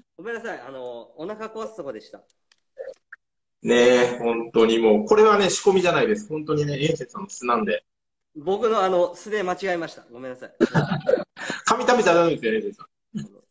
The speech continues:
Speaker 1: いつも食べてる。
Speaker 2: 皆さんもこのライブ見て紙食べちゃいます。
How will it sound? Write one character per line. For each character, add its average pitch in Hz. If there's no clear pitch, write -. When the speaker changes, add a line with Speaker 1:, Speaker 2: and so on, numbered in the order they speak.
Speaker 1:
い -
つ -
も 160
食 175
べ 160
て 160
る。 -
Speaker 2:
皆 220
さ 233
ん 185
も 196
こ 214
の 233
ラ 240
イ 220
ブ 170
見 131
て 127
紙 214
食 180
べ 143
ち -
ゃ -
い -
ま -
す。 -